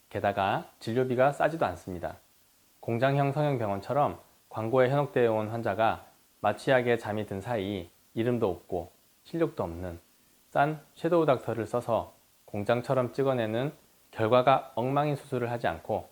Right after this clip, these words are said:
모든 수술을 제가 직접 다 하기 때문입니다. 제 이름 석자를 걸고 느리지만 꾸준히 환자들에게 사랑받는 병원으로,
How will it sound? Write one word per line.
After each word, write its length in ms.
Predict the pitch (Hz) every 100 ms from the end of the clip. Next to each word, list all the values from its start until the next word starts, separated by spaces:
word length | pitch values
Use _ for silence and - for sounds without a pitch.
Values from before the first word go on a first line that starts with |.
| _ _ _ _ -
모든 260 | 113 127
수술을 500 | 131 143 135 143 - -
제가 200 | 110 110
직접 320 | - - 110
다 80 | 95
하기 180 | 104 107
때문입니다. 640 | - 139 120 90 85 - _ _ _ _ _ _ _
제 160 | - 101
이름 180 | 107 104
석자를 380 | 123 123 113
걸고 480 | 98 95 92 95 156 - _ _
느리지만 540 | - 110 120 107 87 85 _ _
꾸준히 540 | - 139 139 139 131 151 _
환자들에게 540 | - 139 135 131 120
사랑받는 580 | 117 143 143 135 120 117
병원으로, 520 | 110 92 90 87 85